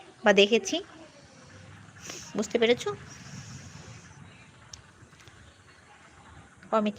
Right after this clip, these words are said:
রয়, সরি। ঠিক আছে, কিন্তু এইভাবে বলাটা ঠিক না।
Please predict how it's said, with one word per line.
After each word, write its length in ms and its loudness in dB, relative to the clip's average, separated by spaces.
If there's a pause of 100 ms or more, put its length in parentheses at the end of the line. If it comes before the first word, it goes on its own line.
রয়, 200 2 (2500)
সরি। 240 -4 (1500)
ঠিক 180 0
আছে, 240 0 (320)
কিন্তু 180 -4
এইভাবে 300 4
বলাটা 340 4 (100)
ঠিক 200 -8
না। 60 -6